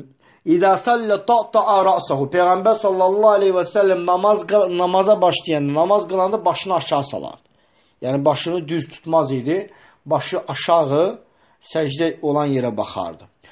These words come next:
Və rama bi basarihi nahvel ard. Yəni, Peyğəmbər sallallahu aleyhi və səlləm,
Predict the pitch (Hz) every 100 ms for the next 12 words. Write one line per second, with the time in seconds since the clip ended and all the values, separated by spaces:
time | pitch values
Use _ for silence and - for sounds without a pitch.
0 | - - 170 233 254 240 226 214 196 226
1 | 226 214 202 196 196 - 185 175 175 185
2 | 156 131 - _ _ - 151 156 175 170
3 | 156 160 180 175 170 165 196